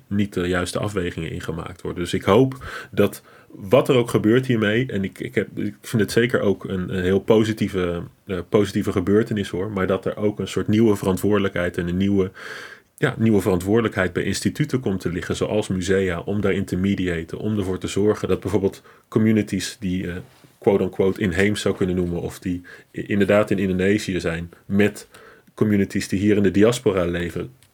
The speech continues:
samen kan laten inmengen, k-, ervoor kan zorgen dat, dat iedereen, eh, de, de, de juiste en dezelfde informatie heeft, zeg maar, en dat die ook goed gedeeld wordt.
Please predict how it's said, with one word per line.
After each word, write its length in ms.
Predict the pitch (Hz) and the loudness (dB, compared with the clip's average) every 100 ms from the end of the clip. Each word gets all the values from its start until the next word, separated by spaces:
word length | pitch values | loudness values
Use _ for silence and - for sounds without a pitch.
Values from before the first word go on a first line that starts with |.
| - - | -20 -18
samen 680 | - - 135 127 117 104 101 - - - - _ | -4 2 4 6 4 4 0 -8 -20 -20 -20 _
kan 140 | - 113 | 0 2
laten 240 | 95 - | 2 2
inmengen, 520 | 113 117 101 92 85 | 0 2 0 -2 -6
k-, 80 | - 92 104 | -4 -4 -2
ervoor 220 | 101 107 | 0 2
kan 160 | 101 98 | 2 2
zorgen 360 | 104 104 - | 4 2 0
dat, 240 | 92 87 - | -6 -8 -8
dat 180 | 92 85 | -8 -4
iedereen, 520 | 107 95 92 90 87 | -2 0 0 -2 -4
eh, 120 | 87 | -4
de, 200 | 87 92 | -4 -4
de, 240 | - 92 90 | -4 -4 0
de 100 | 95 | 4
juiste 380 | 104 107 - 92 | 6 4 2 0
en 80 | |
dezelfde 380 | 92 95 101 92 | 2 2 2 2
informatie 600 | 90 - 87 92 98 87 | -2 -2 -2 -2 -4 -8
heeft, 260 | 80 82 - | -8 -10 -12
zeg 180 | 87 - | -12 -10
maar, 180 | 80 | -10
en 80 | 82 | -10
dat 140 | 85 - | -12 -8
die 120 | 85 | -10
ook 100 | - | -8
goed 160 | - | -12
gedeeld 380 | - 82 90 92 | -10 -8 -8 -10
wordt. 200 | 78 78 | -14 -16